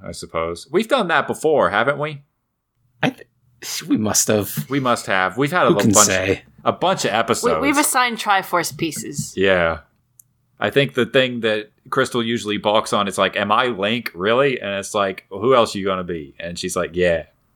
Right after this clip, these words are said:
Speaker 2: Yeah, I am Link.
Speaker 1: Yeah.
Speaker 2: I'm, I've, I've come into that understanding now.
Speaker 1: That's a good understanding to have. You're the one who gets the Master Sword out of this group.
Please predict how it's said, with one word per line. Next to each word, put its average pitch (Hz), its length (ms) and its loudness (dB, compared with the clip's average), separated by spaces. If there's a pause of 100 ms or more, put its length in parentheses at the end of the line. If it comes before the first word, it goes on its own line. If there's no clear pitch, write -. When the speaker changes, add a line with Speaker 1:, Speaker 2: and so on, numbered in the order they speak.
(680)
Speaker 2:
Yeah, 160 200 2
I 117 100 2
am 151 200 4
Link. 101 500 -4
Speaker 1:
Yeah. 98 240 4
Speaker 2:
I'm, 113 300 0
I've, 110 380 0
I've 110 380 0
come 113 240 2
into 104 760 2
that 104 240 0
understanding 98 680 -2
now. - 340 -6 (500)
Speaker 1:
That's 117 200 -2
a 117 60 -8
good 113 160 0
understanding 92 640 -2
to 85 80 -6
have. 80 320 -8
You're 113 160 0
the 131 100 -2
one 110 160 0
who 92 120 -2
gets 87 220 -4
the 90 80 -8
Master 85 380 -2
Sword 80 320 0
out 78 120 -2
of 76 80 -6
this 76 180 -8
group. 80 420 0